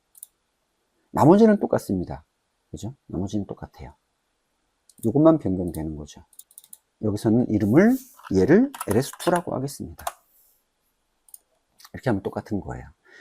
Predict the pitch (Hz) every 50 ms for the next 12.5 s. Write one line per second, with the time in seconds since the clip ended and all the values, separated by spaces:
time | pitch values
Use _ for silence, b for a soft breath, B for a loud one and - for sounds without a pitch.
0 | b b b 127 139 143 135 117 104 - - 135 147 180 180 - - _ - 180
1 | 131 - - _ _ _ _ _ _ _ _ _ _ _ _ _ - - 113 131
2 | - - _ - 147 139 - 90 76 - _ _ _ _ _ _ _ _ _ _
3 | _ _ 90 90 - 95 90 85 73 73 71 - - - 71 _ _ _ _ _
4 | _ _ _ _ _ _ - 78 71 69 - _ _ - 104 110 110 - - -
5 | 139 135 - 95 87 85 101 127 156 185 214 220 - _ _ _ _ _ _ _
6 | _ _ - 92 90 92 92 92 127 147 170 190 196 202 208 202 _ _ _ _
7 | _ _ _ _ _ - - - 92 90 90 90 92 92 92 92 - _ _ _
8 | _ _ _ _ _ _ _ _ - - _ _ _ _ _ _ - - - -
9 | - - - - - - - - - - - - _ _ _ _ _ _ _ _
10 | _ _ _ _ _ _ _ _ _ _ _ _ _ - - - _ _ _ _
11 | _ _ _ _ _ _ _ _ _ - - 73 - - - 104 117 113 107 107
12 | 95 87 85 85 127 135 113 76 65